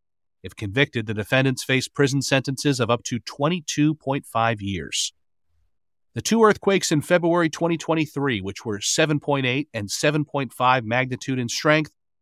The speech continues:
killed more than fifty thousand people and left millions homeless across eleven South and Southeast provinces. Only four people survived the collapse of the Isaias Hotel, making it the single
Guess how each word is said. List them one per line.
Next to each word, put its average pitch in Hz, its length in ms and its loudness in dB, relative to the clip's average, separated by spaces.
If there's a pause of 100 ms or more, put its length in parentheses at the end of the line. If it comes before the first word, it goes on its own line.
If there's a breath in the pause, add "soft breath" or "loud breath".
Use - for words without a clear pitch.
(140)
killed 170 260 4
more 156 160 6
than 139 160 2
fifty 175 340 -2
thousand 147 460 2
people 165 380 -2
and 117 160 -2
left 113 260 -4
millions 147 520 2
homeless 139 480 0
across 107 480 -2 (280)
eleven 123 440 -2
South 131 500 2
and 123 160 -4
Southeast 123 720 -2
provinces. - 720 -2 (460)
Only 185 200 2
four 196 300 2
people 156 380 -2
survived 135 420 2
the 127 60 -4
collapse 135 500 0
of 127 80 -4
the 117 140 -2
Isaias 135 480 0
Hotel, 139 500 0 (320)
making 127 260 -2
it 139 80 -2
the 147 140 -2
single 139 520 -2